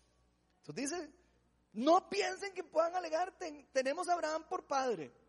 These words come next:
porque les digo que a-, aún de estas piedras Dios es capaz de darle hijos a Abraham". O sea,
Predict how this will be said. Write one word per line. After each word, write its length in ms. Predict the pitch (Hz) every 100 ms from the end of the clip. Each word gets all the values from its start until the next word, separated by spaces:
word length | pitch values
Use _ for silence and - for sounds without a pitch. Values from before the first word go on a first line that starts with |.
| _ _ _ _ _
porque 320 | 285 277 254
les 160 | 240 214
digo 320 | 349 269 -
que 120 | 247
a-, 260 | 226 202 214 -
aún 440 | 226 214 247 403 494 440
de 200 | 247 269
estas 420 | 370 - 247 -
piedras 840 | - 359 403 403 349 233 302 - - _ _ _
Dios 480 | 165 254 302 339 349
es 160 | 370
capaz 480 | - 339 - 269 294 254
de 100 | 254
darle 320 | 226 233 247
hijos 380 | 226 226 220 208
a 40 |
Abraham". 400 | 202 165 123 117 101 - _ _ _ _ _ _ _ _ _ _ _ _ _ _ _ _ _ _ _
O 200 | - 139
sea, 340 | 131 160 160